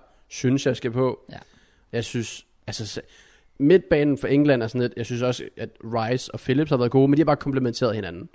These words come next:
Speaker 2: Ja, ja,
Speaker 1: Og
Speaker 2: præcis.
Speaker 1: italienerne, der synes jeg, at Jorginho har været bedst, fordi Verratti har været svingende.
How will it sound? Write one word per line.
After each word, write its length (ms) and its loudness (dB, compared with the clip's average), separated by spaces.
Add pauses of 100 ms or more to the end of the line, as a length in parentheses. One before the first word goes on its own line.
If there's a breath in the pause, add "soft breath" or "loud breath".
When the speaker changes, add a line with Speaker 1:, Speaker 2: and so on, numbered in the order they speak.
Speaker 2:
Ja, 240 -4
ja, 60 -6
Speaker 1:
Og 80 -12
Speaker 2:
præcis. 240 -2
Speaker 1:
italienerne, 440 4
der 100 -4
synes 180 -6
jeg, 80 2
at 80 -6
Jorginho 340 0
har 160 -4
været 160 -8
bedst, 280 0
fordi 160 -4
Verratti 420 -8
har 60 -2
været 160 -6
svingende. 320 -6